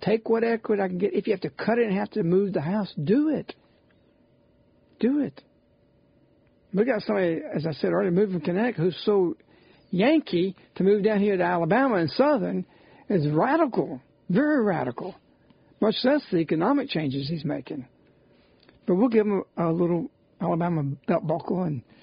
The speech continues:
maybe a rattlesnake skin belt. And, uh, that's what Maria was telling us the other day. Her sons wanted a rattlesnake skin belt, and she said, "Well, we have to wait to go back to Alabama. We'll kill a rattlesnake."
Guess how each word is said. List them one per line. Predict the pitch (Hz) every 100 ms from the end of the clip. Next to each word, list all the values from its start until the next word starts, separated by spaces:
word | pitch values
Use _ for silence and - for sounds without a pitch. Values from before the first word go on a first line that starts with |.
| - -
maybe | 185 180
a | 165
rattlesnake | 165 175 175 135 - 135 131 - 214 180
skin | - - 185 170 156
belt. | 160 175 202 -
And, | 202 - - - - - 175
uh, | 165 160 160 - - -
that's | 165 196
what | 185
Maria | 156 175
was | 151
telling | - 175
us | 143
the | 156
other | 143
day. | 143 170
Her | 147 135
sons | - 170 147
wanted | 151 139
a |
rattlesnake | 143 151 139 - 156 147 -
skin | 165 156 160
belt, | 165 147 139
and | 143
she | -
said, | - 156
"Well, | 165
we | 170
have | 151
to | 170
wait | 165 196
to |
go | 156 160
back | 151
to | 170
Alabama. | 160 143 143
We'll | 143
kill | - 151
a |
rattlesnake." | 147 170 151 - 147